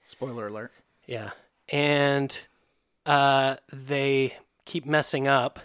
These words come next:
Speaker 2: And one of the problems is that the D N A that they have is a mixture of her D N A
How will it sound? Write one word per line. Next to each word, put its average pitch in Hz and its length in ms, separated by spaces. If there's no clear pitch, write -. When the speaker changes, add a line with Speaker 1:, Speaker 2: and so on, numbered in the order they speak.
Speaker 2:
And 135 380
one 143 200
of 135 120
the 127 100
problems 135 540
is 127 240
that 123 320
the 131 100
D 135 200
N 139 100
A 143 140
that 143 180
they 131 140
have 123 420
is 127 140
a 113 60
mixture 127 580
of 117 120
her 151 220
D 175 180
N 170 140
A 165 240